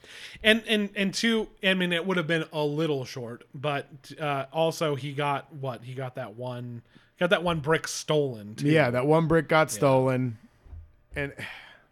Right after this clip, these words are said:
Speaker 1: Yeah.
Speaker 2: But yeah,
Speaker 1: Yeah,
Speaker 2: basically.
Speaker 1: you find one guy who fucked up, but then,
Speaker 2: Yeah.
Speaker 1: like, you find the big fuck up later, right?
Speaker 2: Yeah, yeah, yeah. It, it,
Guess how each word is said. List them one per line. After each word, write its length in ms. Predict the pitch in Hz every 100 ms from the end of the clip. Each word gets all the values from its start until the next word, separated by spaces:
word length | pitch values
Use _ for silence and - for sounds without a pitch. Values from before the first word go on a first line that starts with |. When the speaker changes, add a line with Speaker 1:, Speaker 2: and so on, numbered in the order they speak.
| _ _ _ _ _ _ - - -
Speaker 1:
Yeah. 200 | 110 85 - _ _ _ _ _ _ _ _ _ _ _ -
Speaker 2:
But 80 | 156
yeah, 40 |
Speaker 1:
Yeah, 40 | 117
Speaker 2:
basically. 360 | 131 131 240
Speaker 1:
you 60 | 185
find 260 | 285 262 208
one 220 | 254 240
guy 240 | 202 196
who 120 | 175
fucked 360 | 156 175 156 156
up, 220 | 147 143
but 100 | 151
then, 180 | 151 120
Speaker 2:
Yeah. 40 |
Speaker 1:
like, 260 | 170 160 170
you 120 | 175
find 280 | 175 180 165
the 60 | 139
big 280 | 147 139
fuck 300 | 117 135 -
up 180 | 117 -
later, 360 | 104 98 80 78 101
right? 120 | 156
Speaker 2:
Yeah, 140 | 147
yeah, 160 | 135 131 127 107 - _ _ _ _ _ -
yeah. 80 |
It, 100 | 165
it, 180 | 165 151